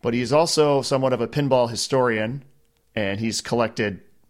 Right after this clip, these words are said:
as, as many historical pinball items as he could. I mean, he's, he's built a Harry Williams game from, uh, documentation, you know, a game that was never actually manufactured, and he made it and brought it to Pinball Expo one year.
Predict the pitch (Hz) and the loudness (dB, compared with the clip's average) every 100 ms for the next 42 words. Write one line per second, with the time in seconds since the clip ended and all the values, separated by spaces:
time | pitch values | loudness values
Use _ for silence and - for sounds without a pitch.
0 | _ - - 113 95 117 147 151 143 120 | _ -12 -8 -8 -4 0 2 2 0 -2
1 | - - 120 - 160 147 147 139 147 135 | -6 -6 -2 2 4 4 0 0 2 2
2 | 127 123 120 117 117 113 104 98 - 127 | 4 2 2 -2 -2 -4 -4 -10 -6 -4
3 | 110 104 110 120 - 127 107 - 135 131 | -4 -4 -4 -6 -4 -4 -4 2 2 2
4 | 120 110 127 127 117 117 120 117 117 120 | 0 2 2 2 0 0 -2 -2 0 0
5 | 117 117 120 - _ _ - - 107 104 | 0 -2 -4 -10 _ _ -16 -4 -2 0
6 | 95 92 117 113 123 - 123 120 123 120 | -2 0 -2 0 -4 0 0 0 -2 -4
7 | 117 - _ _ 98 104 131 117 107 107 | -4 -12 _ _ -6 -2 -2 0 -4 -2
8 | 120 117 110 110 120 113 107 104 107 104 | -2 0 0 0 -2 -2 -2 -2 -2 -2
9 | 113 101 110 101 104 104 104 104 101 101 | -6 -4 -2 -2 -2 -2 -6 -4 -2 -2
10 | - - 104 101 98 101 - 104 95 95 | -8 -8 -4 -2 -2 -4 -4 -2 -2 -4
11 | 92 92 | -4 -6